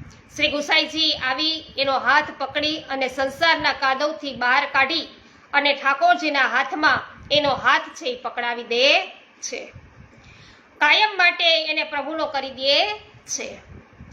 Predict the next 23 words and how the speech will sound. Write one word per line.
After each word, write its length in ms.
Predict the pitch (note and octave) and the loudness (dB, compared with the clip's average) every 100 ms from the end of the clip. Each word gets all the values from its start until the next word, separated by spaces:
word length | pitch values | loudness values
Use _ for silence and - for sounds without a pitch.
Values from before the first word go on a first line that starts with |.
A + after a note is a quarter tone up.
| - | -2
એવી 220 | D#4 G4+ G#4 | 0 2 -2
કૃપા 560 | E4+ E4 D4 C4 A3 - - | -6 -2 0 0 -6 -12 -14
શ્રી 120 | C#4+ | -12
ગુસાઈજી 540 | A#3+ B3+ - F4 D#4+ F#4+ | -8 -4 0 0 0 -6
કરે 500 | B3+ A3+ A#3 C#4 G4+ A4 - - | -8 -6 -2 0 0 0 -8 -14
છે. 320 | - - - - - - - - - - - D#4+ | -10 -8 -10 -14 -20 -20 -20 -20 -20 -20 -4 0
તેથી 280 | F#4 G#4+ | 0 0
કહ્યું, 400 | G4 F4 F4+ E4+ | -2 -2 -2 -2
"ભક્તિ 300 | D4 D#4+ C#4+ | -4 -4 -4
પક્ષ 260 | E4 E4 D#4 - - - - - - - | 0 0 -2 -8 -20 -20 -20 -20 -6 0
તટક 280 | E4+ F#4+ | 2 0
દી-, 160 | D4+ D#4 | -4 -10
કીધો 420 | - D#4+ C#4+ C#4+ | -4 -2 2 2
છે 420 | - - - - - - - - | 0 -10 -16 -20 -20 -20 -12 0
અને 160 | C#4+ C4 | 2 4
વચન 320 | E4 G4+ E4+ | 2 -2 -6
સુધારસ 560 | E4+ E4 D#4+ D4+ C#4+ | -4 2 4 2 -4
જનશ્રુતિ 720 | B3+ G#3+ E4 F4+ D4 C#4 C4+ | -8 -4 -4 -4 -8 -10 -10
પીધો, 300 | A3+ B3+ A3+ - - - - _ _ - - - _ _ - - - - - - - - | -10 -12 -12 -14 -18 -20 -20 _ _ -20 -20 -20 _ _ -20 -20 -20 -20 -20 -20 -20 -2
અર્થ 220 | D#4+ G4+ A4+ | 0 2 -2
સકલ 460 | - F#4 F#4+ F#4+ | -2 0 2 0
તેનો 340 | - E4 E4+ E4 | 2 0 2 -2
સીધો, 600 | E4 D#4 F4+ B3+ G#3+ | -4 -2 0 0 -4